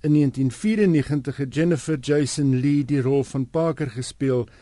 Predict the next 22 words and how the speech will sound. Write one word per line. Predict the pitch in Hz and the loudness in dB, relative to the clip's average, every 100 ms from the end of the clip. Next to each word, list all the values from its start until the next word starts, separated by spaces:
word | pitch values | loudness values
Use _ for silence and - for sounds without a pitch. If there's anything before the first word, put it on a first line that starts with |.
| - | -4
in | 143 | 0
die | 139 | 2
rolprent | 139 135 - 135 131 - | 2 0 -2 -2 -2 -2
Missus | 135 120 127 - | -4 -4 -8 -10
Parker | - 147 123 - 120 113 - | -4 -2 -2 -4 -6 -6 -6
and | 127 107 | -6 -4
the | 123 | -4
Vicious | 120 - 120 - | -2 -4 -8 -8
Circle. | - 139 - 131 110 - - - _ - | -2 -2 -2 -6 -8 -10 -20 -20 _ -4
<clears throat> | 185 180 | -2 2
Op | 196 135 | 0 0
die | 208 | -4
Edinburgh | 220 226 220 208 143 | 2 2 4 4 4
Boekfees | 165 - - 143 131 - | 0 -2 -2 0 0 -2
in | |
Skotland | 147 - 208 - 147 131 | -8 0 2 2 -2 -2
het | 143 | -4
Salman | - 180 165 151 147 | -2 0 2 2 2
Rushdie | 131 170 - 151 | 2 0 0 -4
te | - | -4
velde | 139 180 175 160 | -4 2 2 2
getrek | 151 135 - 143 | -2 -6 -2 -2